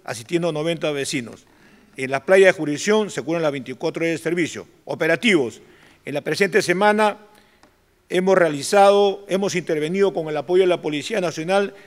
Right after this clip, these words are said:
trescientos seis motos. Se puso a disposición de la comisaría diecinueve motos, ocho por no contar con soat,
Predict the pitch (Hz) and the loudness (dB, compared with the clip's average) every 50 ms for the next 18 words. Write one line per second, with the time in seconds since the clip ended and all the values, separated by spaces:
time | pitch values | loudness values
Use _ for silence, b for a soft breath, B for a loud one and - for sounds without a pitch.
0 | B B _ - 170 165 156 - - 214 220 220 208 185 156 196 180 - - 196 | B B _ -2 -2 -2 -2 -2 -2 0 0 0 0 0 -2 -2 -2 0 2 2
1 | 196 202 226 214 196 - 156 135 117 - - b b b b b b b b - | 4 6 6 4 4 2 -2 -8 -8 -10 -16 b b b b b b b b -8
2 | - - - - - 233 208 - 196 165 143 156 - 196 196 196 185 180 - 156 | -6 -6 -6 -4 -4 -2 0 0 0 0 -2 -4 -4 -2 0 0 0 0 -2 -4
3 | 139 147 139 - - 165 180 202 196 160 160 143 - 160 170 185 196 196 202 220 | -6 -8 -8 -8 -6 -2 0 0 0 0 -2 -6 -8 -6 -4 -2 -2 0 2 2
4 | 226 196 - - 120 110 - b b b b b _ - 214 220 - - - 151 | 2 2 0 -2 -10 -14 -16 b b b b b _ 4 4 4 4 2 -2 -4
5 | - - 151 156 190 180 147 175 165 156 196 196 196 185 165 156 143 - - 220 | -4 -6 -4 -2 -2 -2 -2 -4 -2 0 0 0 0 -2 -6 -6 -2 2 4 6
6 | 220 214 196 208 | 6 6 4 2